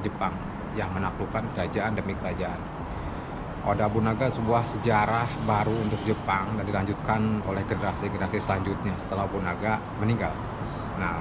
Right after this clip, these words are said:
saya sekarang berangkat ke sana sedikit untuk menambah wawasan,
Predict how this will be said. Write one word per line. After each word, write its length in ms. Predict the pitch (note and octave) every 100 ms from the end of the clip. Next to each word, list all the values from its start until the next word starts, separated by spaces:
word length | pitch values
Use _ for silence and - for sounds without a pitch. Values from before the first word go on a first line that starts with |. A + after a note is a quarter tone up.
| E2+
saya 320 | G#2+ A#2 A#2 -
sekarang 400 | - G#2 A#2 A#2+ - - - - - -
berangkat 240 | G2+ A2+ -
ke 40 |
sana 200 | F#2 D#2 D2+ - - - - - - - - - - - - - -
sedikit 560 | - G#2 - A2 G#2+ - - - - - - - - - -
untuk 320 | F#2+ F#2 G#2 G2+
menambah 320 | G2 F#2+ G2 - - - - -
wawasan, 640 | F#2+ G2 G#2+ C3+ C3 C3+